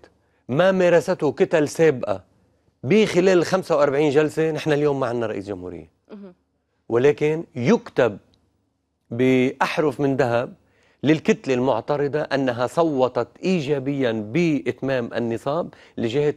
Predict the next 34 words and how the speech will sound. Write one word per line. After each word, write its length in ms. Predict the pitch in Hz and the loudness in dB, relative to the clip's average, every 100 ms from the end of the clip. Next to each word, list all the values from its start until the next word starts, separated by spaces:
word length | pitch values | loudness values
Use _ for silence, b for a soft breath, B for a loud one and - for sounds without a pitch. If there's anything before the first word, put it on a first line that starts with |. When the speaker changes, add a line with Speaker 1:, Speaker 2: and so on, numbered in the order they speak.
| - | -4
Speaker 1:
إنجاز 320 | 113 127 117 | -4 -4 -4
الاستحقاق 600 | 120 117 - - 120 - | -8 -10 -14 -8 -8 -6
الدستوري. 500 | 107 104 - 95 85 _ b | -10 -10 -10 -12 -12 _ b
Speaker 2:
ولكنها 420 | - 269 320 392 370 | -6 -6 -4 -4 -2
لم 200 | 403 427 | -4 -6
تصوت 460 | 311 277 247 226 | -4 0 0 -2
لعون، 380 | 214 185 190 170 | -6 -6 -6 -8
يعني 200 | 160 160 | -12 -14
هذه 260 | 202 302 311 | -6 -6 -4
هي 360 | 254 262 277 | -6 -4 -4
النقطة 340 | 226 226 - 226 | -4 -6 -4 -4
التي 300 | 202 202 202 | -4 -6 -8
أتحدث 600 | - - 185 185 - - | -8 -14 -10 -10 -10 -4
عنها، 640 | 175 165 156 196 196 - | -2 0 -2 -4 -6 -8
أستاذ 320 | - - 185 | -6 -6 -4
علي. 160 | 180 180 | -2 0
Speaker 1:
ما 140 | 156 | 0
صوتت 320 | 196 180 165 185 | 2 0 2 2
Speaker 2:
يعني 240 | 220 143 | 2 0
Speaker 1:
لعون، 360 | 131 120 151 131 | 2 2 2 2
بس 240 | 123 - | 0 2
ما 140 | 135 | 0
كانوا 360 | 170 196 196 165 | 2 2 2 2
اللي 160 | 131 127 | 2 0
صوتوا 640 | 139 123 123 123 151 151 | 0 2 0 -2 -6 -4
له 400 | 127 117 104 101 | -2 -4 -4 -6
Speaker 2:
مم. 80 | 113 | -2
Speaker 1:
للرئيس 680 | 139 127 127 147 139 - 113 | -2 0 -2 0 -4 -6 -8
عون 420 | 101 131 123 107 | -4 -2 -2 -4
ثلاثة 340 | - 131 135 | -4 -4 -2
وثمانين 420 | 123 113 117 120 | -6 -4 -4 -4
صوت 420 | 113 123 120 - - | -4 -4 -6 -4 -2
قدروا 460 | 165 143 127 113 | -2 -2 -2 0
وصلوه 600 | 120 - 123 127 143 160 | -4 -4 -2 -2 -2 -4